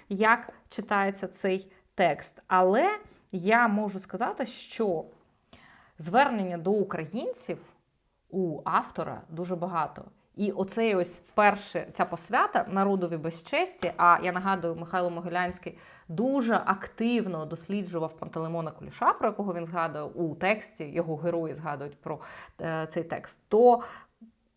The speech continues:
м, Михайло Могилянський вшиває слова Куліша у своїй присвяті, яку називає «Народові без честі», а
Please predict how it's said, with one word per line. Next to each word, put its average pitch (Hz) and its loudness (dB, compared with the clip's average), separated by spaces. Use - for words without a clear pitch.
м, 208 2
Михайло 247 6
Могилянський 233 2
вшиває 196 4
слова 180 4
Куліша 170 2
у 196 -2
своїй 214 -2
присвяті, 226 -2
яку - -4
називає 196 4
«Народові 180 0
без 180 -8
честі», - -2
а 180 10